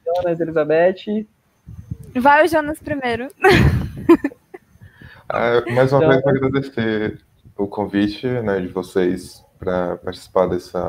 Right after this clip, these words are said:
Speaker 3: live hoje. É uma boa experiência, né? Assim, é um, um espaço pra jovens pesquisadores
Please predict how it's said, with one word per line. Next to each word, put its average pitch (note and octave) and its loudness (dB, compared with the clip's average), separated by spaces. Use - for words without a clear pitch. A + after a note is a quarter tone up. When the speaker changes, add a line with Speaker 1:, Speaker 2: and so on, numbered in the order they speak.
Speaker 3:
live F2 -4
hoje. F2+ -6
É F2+ -4
uma G2 0
boa G2+ 2
experiência, G#2 0
né? F#2+ 0
Assim, - -10
é F#2 -2
um, F2+ -8
um G2 -6
espaço F#2+ 0
pra F2+ 0
jovens F#2 -4
pesquisadores F#2 -4